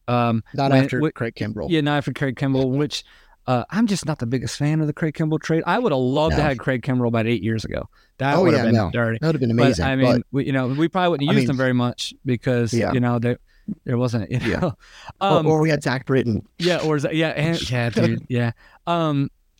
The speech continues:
Speaker 1: uh, one guy we didn't talk about, which because I think he is totally not even close to in our ballpark, is Blake Snell. I, I read here that, um, the Yankees offered him six years for a hundred and fifty million.
Speaker 2: And he turned
Speaker 1: Um,
Speaker 2: it down.
Speaker 1: and he turned it down.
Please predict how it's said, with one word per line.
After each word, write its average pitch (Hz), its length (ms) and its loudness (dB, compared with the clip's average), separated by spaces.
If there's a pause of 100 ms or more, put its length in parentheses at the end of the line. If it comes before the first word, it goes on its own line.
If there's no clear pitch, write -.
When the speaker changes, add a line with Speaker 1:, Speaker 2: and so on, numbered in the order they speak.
(100)
Speaker 1:
uh, 151 180 0
one 175 220 0
guy 226 120 0
we 190 80 2
didn't 170 200 0
talk 147 160 -2
about, 131 320 0
which 127 240 -2
because 127 240 -2
I 127 100 2
think 123 240 -2
he 127 80 2
is 120 160 -2
totally 160 500 0
not 131 260 0
even 120 200 0
close 123 340 -2
to 117 240 0
in 117 140 0
our 117 160 -2
ballpark, 113 440 -4 (100)
is 113 200 0
Blake - 240 -2
Snell. 143 400 -2 (320)
I, 135 380 0 (100)
I 131 80 0
read 127 300 0 (220)
here 127 240 0
that, 120 280 -2
um, 120 300 -2 (320)
the 135 100 0
Yankees 147 560 0
offered 139 300 0
him 131 120 0
six - 360 -4
years 131 240 0
for 127 120 0
a 113 100 -4
hundred 151 220 -2
and 117 180 0
fifty - 320 0
million. 165 480 2 (340)
Speaker 2:
And 127 100 2
he 107 60 2
turned 139 160 2
Speaker 1:
Um, 131 180 4
Speaker 2:
it - 40 -4
down. - 260 -6
Speaker 1:
and 160 100 0
he 180 80 2
turned 196 200 -2
it 196 80 -2
down. 135 280 0